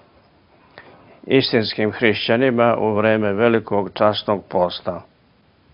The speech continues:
Ako bismo sažimali filosofiju velikog časnog posta, rekli bismo to je vreme,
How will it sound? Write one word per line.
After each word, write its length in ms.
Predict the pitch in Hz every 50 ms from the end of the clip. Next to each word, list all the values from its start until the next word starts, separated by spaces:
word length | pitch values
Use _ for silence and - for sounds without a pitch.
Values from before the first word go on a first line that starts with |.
| _ _ -
Ako 280 | - 135 127 - - 131
bismo 300 | 120 123 107 - 123 120
sažimali 760 | - 143 131 120 120 131 147 156 165 160 135 113 107 104 104 - - - - _ - - - _ _ _ - - -
filosofiju 800 | 131 120 117 107 - - 123 117 113 - - 135 117 110 95 - - _ _ _ _ _ _ _ _ _ _ _ _ _ _ -
velikog 680 | 117 120 123 117 110 92 - - 104 92 90 - - - - - -
časnog 400 | - 127 117 110 - 113 101 - -
posta, 380 | - 131 135 135 - - 131 117
rekli 360 | 113 123 120 120 - 127 120
bismo 380 | 113 117 110 110 - 120 110
to 200 | 101 - - 117
je 100 | 107 107
vreme, 500 | 104 104 110 110 107 107 107 107 101 95